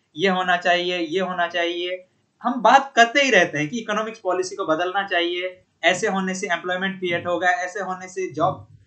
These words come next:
job create होगा, job से हमारा manufacturing sector, service sector, फिर उसके बाद agriculture sector में job create हो पाएगा। तो ये सब जब क्रिएट के बारे में हम बात करते हैं तो इसके लिए हमें क्या चाहिए?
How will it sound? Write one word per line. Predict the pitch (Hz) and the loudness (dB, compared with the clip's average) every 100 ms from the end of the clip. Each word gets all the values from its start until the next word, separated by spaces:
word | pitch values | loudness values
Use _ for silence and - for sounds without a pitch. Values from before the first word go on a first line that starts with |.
| _ _ _ | _ _ _
job | 151 131 190 185 | -6 0 0 0
create | 180 185 180 | 0 2 2
होगा, | 175 175 | 0 0
job | 156 170 180 | 0 0 0
से | 175 185 175 | -2 -2 0
हमारा | 165 175 175 | 0 0 0
manufacturing | 160 165 170 - 175 175 | -2 -6 -8 -8 -10 -10
sector, | 165 156 180 175 | -12 -10 -10 -6
service | 165 156 170 170 | -4 -4 -6 -8
sector, | 170 165 180 180 180 _ _ _ - | -10 -6 -2 -2 -4 _ _ _ -4
फिर | 185 | -4
उसके | 160 185 | -2 0
बाद | 175 175 | 2 2
agriculture | 165 170 170 165 185 | -2 -2 -2 -2 -4
sector | 185 - 170 | -4 -6 -6
में | 175 156 | -6 -2
job | 165 156 | -2 -2
create | 160 175 170 | -4 -4 -2
हो | 170 | -2
पाएगा। | 165 160 165 185 - _ _ - | 0 0 0 -4 -6 _ _ 4
तो | 294 302 311 _ _ 147 | 6 6 2 _ _ -8
ये | 175 294 | -2 -2
सब | - 285 208 | 2 0 0
जब | 220 285 | 0 0
क्रिएट | - _ _ _ _ _ - 220 285 | -2 _ _ _ _ _ -2 2 2
के | 285 | 2
बारे | 262 262 | 8 8
में | 277 | 8
हम | 285 247 | 2 6
बात | 165 220 220 | 8 8 6
करते | 185 160 | 2 2
हैं | 135 113 - - - | -4 -4 -10 -14 -2
तो | 277 | 0
इसके | 247 311 | 0 0
लिए | 302 | 2
हमें | 269 294 | 2 2
क्या | 269 240 | 4 4
चाहिए? | 208 151 123 | 4 0 -2